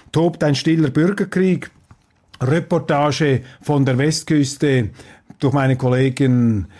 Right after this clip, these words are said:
Daniel Rieser und Tomo Muschoniko, den Fotografen. Dann Dietrich Murswig, der, ähm, deutsche Verfassungsrechtler.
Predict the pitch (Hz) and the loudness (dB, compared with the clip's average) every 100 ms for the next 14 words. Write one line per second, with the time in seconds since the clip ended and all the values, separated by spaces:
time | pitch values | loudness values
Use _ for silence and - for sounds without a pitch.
0 | - _ 131 131 135 123 123 135 139 139 | -20 _ 0 2 2 2 2 2 0 0
1 | 131 131 127 127 139 135 131 127 131 127 | -2 0 -2 0 0 2 2 2 0 0
2 | 123 - 151 165 156 151 151 143 131 127 | 0 0 2 2 0 0 0 2 2 2
3 | 139 - 143 135 139 127 131 151 160 131 | 0 -2 -4 0 0 0 2 0 0 0
4 | 143 151 196 226 214 208 - - - - | 0 0 0 0 0 -2 -2 -8 -20 -8
5 | 127 165 254 233 214 185 120 - - 151 | 0 0 2 0 0 0 0 -4 -2 0
6 | 156 156 156 147 143 160 196 196 160 143 | 0 0 0 0 0 0 0 -2 -4 -2
7 | 175 208 220 196 190 185 - 165 | -2 0 -2 0 0 -2 -2 -2